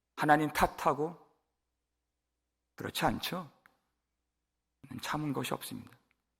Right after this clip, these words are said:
하나님이 참으신 것입니다. 그게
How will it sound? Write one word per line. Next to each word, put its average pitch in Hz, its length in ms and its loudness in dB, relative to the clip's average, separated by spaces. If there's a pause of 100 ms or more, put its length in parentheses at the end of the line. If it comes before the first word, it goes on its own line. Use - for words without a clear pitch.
(1400)
하나님이 131 480 0
참으신 - 400 -8
것입니다. - 420 -16 (1300)
그게 135 340 0